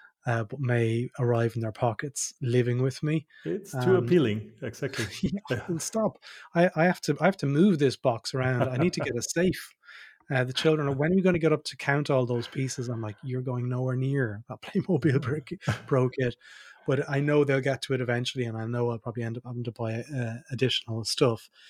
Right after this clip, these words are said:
Speaker 1: One of the
Speaker 2: Locking
Speaker 1: pieces
Speaker 2: up your Playmobil Pro case. This, this would be a nice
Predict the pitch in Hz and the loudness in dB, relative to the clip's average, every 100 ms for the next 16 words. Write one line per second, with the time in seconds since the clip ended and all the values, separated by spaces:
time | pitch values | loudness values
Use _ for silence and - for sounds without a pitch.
0 | - - - - _ 196 254 110 127 202 | -20 -20 -20 -20 _ 4 6 6 6 6
1 | 165 139 127 - 131 120 127 123 123 107 | 4 4 0 2 0 4 4 4 4 2
2 | 110 110 120 104 - 101 95 - 113 - | 0 0 0 0 0 -4 -4 -6 -8 -6
3 | 131 113 - 113 107 107 107 | -8 -6 -2 2 4 4 2